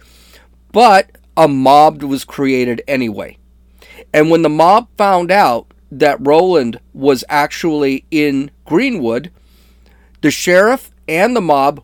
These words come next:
went to Greenwood. The sheriff arrested Roland at his grandmother's house and brought him to the jails. Now, no one's really sure what he,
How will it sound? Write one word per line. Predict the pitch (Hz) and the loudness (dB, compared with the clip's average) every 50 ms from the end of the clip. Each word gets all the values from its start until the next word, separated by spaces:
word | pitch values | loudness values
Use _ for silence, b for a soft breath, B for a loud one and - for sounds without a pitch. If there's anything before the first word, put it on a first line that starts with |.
| _ - | _ -10
went | 113 127 151 202 208 | -4 -2 -2 -2 -2
to | - 233 | -4 -6
Greenwood. | 170 - 170 170 160 160 143 104 92 78 67 - - _ _ _ _ _ _ _ _ b b b b | -6 -2 0 0 0 0 -2 -4 -8 -10 -14 -16 -20 _ _ _ _ _ _ _ _ b b b b
The | 139 | -8
sheriff | 123 - - 175 160 170 185 180 - | -6 -2 0 2 4 4 4 2 0
arrested | 143 135 120 117 110 117 139 147 196 - - - 220 214 220 254 - _ _ _ _ _ _ _ _ _ _ _ - | -2 -4 -4 -6 -2 0 0 0 0 -2 -4 -2 -2 -2 -2 -4 -10 _ _ _ _ _ _ _ _ _ _ _ 0
Roland | 156 165 170 180 185 208 226 277 285 - _ _ _ _ _ _ _ _ _ _ _ _ _ _ _ _ - | 2 4 4 4 2 0 -2 -4 -6 -10 _ _ _ _ _ _ _ _ _ _ _ _ _ _ _ _ -4
at | 156 147 151 | -2 -2 -2
his | 170 175 | -2 -2
grandmother's | - 196 180 165 147 139 127 110 110 - - | -2 -2 -2 -2 -2 -4 -4 -6 -8 -10 -10
house | 120 107 98 101 - - - - _ _ _ _ b b b b b b b b b b | -10 -10 -10 -10 -12 -16 -18 -20 _ _ _ _ b b b b b b b b b b
and | 165 170 165 156 - | -2 -2 -2 -2 -2
brought | - 151 147 147 147 - - | 0 2 2 2 2 0 -4
him | - 151 135 127 123 123 131 135 - _ _ _ _ _ | -8 -6 -4 -4 -4 -6 -8 -10 -12 _ _ _ _ _
to | - - 147 123 117 117 113 113 113 113 123 - _ _ _ - - - - | -12 -6 -4 -2 -2 0 -2 -2 -4 -6 -10 -12 _ _ _ -20 -20 -20 -20
the | - 131 135 131 | -10 -6 -6 -6
jails. | 123 - 170 160 117 92 - - - - | -2 -2 -2 -2 -2 -4 -8 -12 -6 -2
Now, | 160 160 151 147 143 - _ B B B B B B | 2 4 4 4 2 0 _ B B B B B B
no | 220 277 320 | 2 2 4
one's | 311 285 254 202 | 6 4 4 4
really | 240 233 208 180 160 | 4 4 4 4 2
sure | - - 196 175 160 | -2 0 2 2 4
what | 151 156 147 135 | 4 4 2 2
he, | 135 | 0